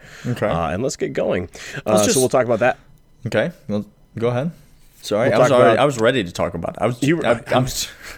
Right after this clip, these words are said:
Speaker 1: <laughs> listen, you
Speaker 2: I
Speaker 1: said
Speaker 2: mean,
Speaker 1: we're gonna
Speaker 2: let's
Speaker 1: talk about it. Let's talk about
Speaker 2: Let's
Speaker 1: it.
Speaker 2: get to it. Let's, hey, hey, hey, hey, Daniel. It's okay, man. I know. Look, I'm, I'm bitter party of two with you. Okay,
Speaker 1: Listen,
Speaker 2: we don't need
Speaker 1: I
Speaker 2: to.
Speaker 1: just
Speaker 2: Civil war is not needed here, man.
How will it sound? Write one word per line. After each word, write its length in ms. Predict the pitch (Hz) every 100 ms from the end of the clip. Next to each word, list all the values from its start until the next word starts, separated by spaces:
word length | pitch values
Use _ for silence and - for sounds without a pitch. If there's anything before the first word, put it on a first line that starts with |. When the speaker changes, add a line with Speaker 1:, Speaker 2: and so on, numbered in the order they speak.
| -
Speaker 1:
<laughs> 440 | - - - - -
listen, 200 | 123 120
you 40 |
Speaker 2:
I 40 | 127
Speaker 1:
said 80 |
Speaker 2:
mean, 40 | 139
Speaker 1:
we're 60 | -
gonna 80 | 104
Speaker 2:
let's 100 | 135
Speaker 1:
talk 180 | 135
about 180 | 120 95
it. 60 | -
Let's 140 | 110 -
talk 280 | - 120
about 100 | - 143
Speaker 2:
Let's 100 | 170
Speaker 1:
it. 40 |
Speaker 2:
get 100 | 208
to 140 | 220 185
it. 120 | - _ _
Let's, 320 | 139 135 - - - -
hey, 200 | 110 82 - -
hey, 240 | 143 160 - -
hey, 240 | 123 85 - -
hey, 160 | 113 -
Daniel. 340 | 127 120 87 151
It's 120 | -
okay, 200 | 156 165
man. 160 | 90 92
I 60 |
know. 120 | 127 151 151 - - - - - - - - - -
Look, 180 | 120 135
I'm, 160 | 160 160
I'm 260 | 147 147
bitter 240 | 139 160 147
party 320 | 143 147 139
of 80 | 123
two 160 | 147
with 240 | 135 151 90
you. 80 |
Okay, 320 | 78 92 95 123
Speaker 1:
Listen, 120 | 120
Speaker 2:
we 60 |
don't 120 | 143 135
need 100 | 139
Speaker 1:
I 40 |
Speaker 2:
to. 40 | 120
Speaker 1:
just 300 | 104 - - - - - 208 180 180
Speaker 2:
Civil 300 | - 180 156
war 120 | 151 151
is 80 | 127
not 160 | 120
needed 220 | 139 107 87
here, 100 | 80
man. 220 | 69